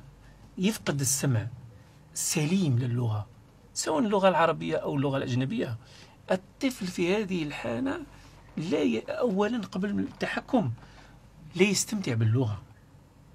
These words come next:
لأن الاستمتاع باللغة هو حافز للتعلم.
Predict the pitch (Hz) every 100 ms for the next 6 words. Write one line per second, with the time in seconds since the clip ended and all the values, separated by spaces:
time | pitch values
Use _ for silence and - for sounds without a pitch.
0 | - - - - 175 147 127 - 131 120
1 | 151 135 120 127 170 170 - - - -
2 | 139 117 220 233 160 117 143 123 123